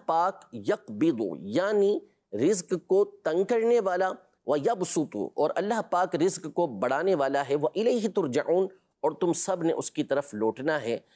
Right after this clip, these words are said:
یہاں بہت خوبصورت بات علماء نے یہ ارشاد فرمائی کہ اللہ پاک نے پہلے یہ ارشاد فرمایا کہ وَاللَّهُ يَقْبِضُ،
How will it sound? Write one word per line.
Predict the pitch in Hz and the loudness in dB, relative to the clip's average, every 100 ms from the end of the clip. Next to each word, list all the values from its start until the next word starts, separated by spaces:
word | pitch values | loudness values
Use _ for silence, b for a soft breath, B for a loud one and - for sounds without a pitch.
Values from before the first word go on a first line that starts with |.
| b | b
یہاں | 160 220 | -4 -4
بہت | 156 180 240 - | -2 0 -2 -2
خوبصورت | 175 156 175 185 147 | -4 -2 0 0 0
بات | 120 139 - | 0 -2 -2
علماء | 135 131 147 | -2 0 0
نے | 147 | -2
یہ | 123 123 | -2 -4
ارشاد | 110 - 123 | -6 -4 -6
فرمائی | - 107 107 123 185 b b b b | -4 -4 0 -2 -4 b b b b
کہ | - 190 | -4 -2
اللہ | 160 190 214 | 0 -2 -2
پاک | 190 190 196 | 0 -2 0
نے | 180 175 - _ - | 2 0 -2 _ 0
پہلے | 196 226 | 2 2
یہ | 175 202 | 2 2
ارشاد | 143 - 151 | 0 -2 -4
فرمایا | - 143 143 156 | -2 -2 0 0
کہ | 160 | 0
وَاللَّهُ | 123 131 135 170 156 120 | -2 -2 0 -2 -2 -2
يَقْبِضُ، | 190 - 113 90 | -2 -2 -6 -6